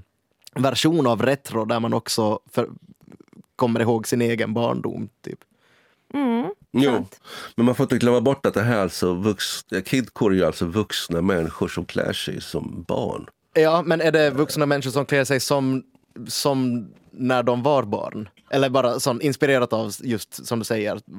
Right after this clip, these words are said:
Speaker 1: whatever, Teletubbies eller, eh, Care Bears? Eh, ma-, man minns tillbaka till sin, till sin, eh, barn-T V, liksom.
Speaker 3: Ja. Och,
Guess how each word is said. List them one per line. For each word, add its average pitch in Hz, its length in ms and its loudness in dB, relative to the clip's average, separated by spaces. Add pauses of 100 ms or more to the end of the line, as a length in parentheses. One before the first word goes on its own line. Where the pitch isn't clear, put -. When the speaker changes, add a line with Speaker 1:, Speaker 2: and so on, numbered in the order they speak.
Speaker 1:
whatever, 110 320 -4
Teletubbies 110 600 -2
eller, 98 360 -4 (140)
eh, - 60 -12
Care 110 220 -4
Bears? 98 280 -6 (840)
Eh, 104 60 -8 (340)
ma-, 120 200 -2
man 120 260 0
minns 120 220 0
tillbaka 113 480 0
till 104 120 -6
sin, 101 360 -6 (300)
till 123 100 -6
sin, 104 220 -2
eh, 104 140 -4 (420)
barn-T 107 460 0
V, - 160 -10
liksom. - 300 -16 (1120)
Speaker 3:
Ja. 92 340 0 (680)
Och, 110 240 0